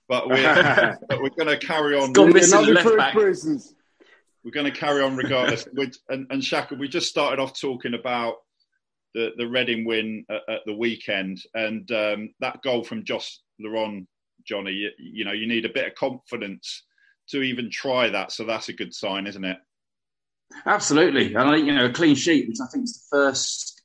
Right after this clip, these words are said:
Speaker 3: uh, since October, if I'm not mistaken, and the new goalie that came in, we just looked more solid.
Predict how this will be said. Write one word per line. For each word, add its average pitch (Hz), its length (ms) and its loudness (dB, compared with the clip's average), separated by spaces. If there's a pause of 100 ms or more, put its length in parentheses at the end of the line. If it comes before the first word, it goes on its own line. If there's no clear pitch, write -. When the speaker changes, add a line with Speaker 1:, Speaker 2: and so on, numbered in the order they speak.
(120)
Speaker 3:
uh, 123 440 -2
since 120 560 -8
October, 165 600 -2
if 170 160 -4
I'm 151 160 0
not 156 200 -2
mistaken, 147 580 -4
and 139 160 4
the 131 60 2
new 139 200 4
goalie 139 420 2
that - 180 -6
came 123 260 0
in, 123 320 0
we - 80 -6
just - 220 -6
looked - 160 -4
more 135 140 -2
solid. 160 440 -2